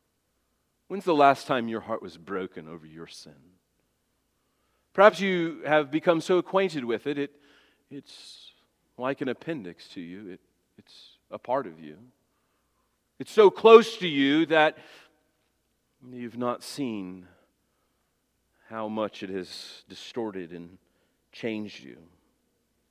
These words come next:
Let us be humbled by our sin and not be proud. This room ought to be filled with the most humble of all people. None of us merited this. None of us deserved God's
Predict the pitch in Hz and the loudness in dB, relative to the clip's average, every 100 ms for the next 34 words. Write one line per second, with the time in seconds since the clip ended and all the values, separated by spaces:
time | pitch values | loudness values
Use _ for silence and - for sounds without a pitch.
0 | _ _ _ _ _ _ _ _ _ _ | _ _ _ _ _ _ _ _ _ _
1 | _ _ _ _ 117 113 117 113 - 110 | _ _ _ _ -6 -4 -2 -4 -8 -10
2 | - 127 120 113 101 98 95 90 90 - | -4 -2 -2 -4 -4 -2 -2 -4 -6 -10
3 | 95 90 98 - _ _ _ - 101 107 | -12 -12 -14 -20 _ _ _ -12 -6 -6
4 | 87 95 - - 80 80 85 92 _ _ | -6 -14 -14 -12 -12 -12 -16 -20 _ _
5 | _ _ _ _ _ _ 151 - 147 147 | _ _ _ _ _ _ -4 -2 0 4
6 | 143 143 131 131 - 143 143 131 135 139 | 4 4 0 -6 -2 0 2 0 -6 -4
7 | 131 - 143 151 151 147 143 - - 135 | -4 -2 -2 0 0 -2 -2 -12 -8 0
8 | 139 143 151 151 - - 87 87 _ _ | 4 8 6 4 -6 -16 -18 -20 _ _
9 | _ _ _ _ _ - 143 160 147 113 | _ _ _ _ _ -6 2 4 4 0
10 | 107 - - 117 113 113 - 113 - 113 | -4 -6 -8 -2 -2 -2 -6 -10 -4 -4
11 | 135 - 170 165 135 123 - - - 139 | -6 0 2 4 2 0 -6 -20 -6 -4
12 | 120 104 123 135 139 117 110 120 117 127 | -4 -4 0 2 2 0 0 4 6 4
13 | 117 - | -2 -16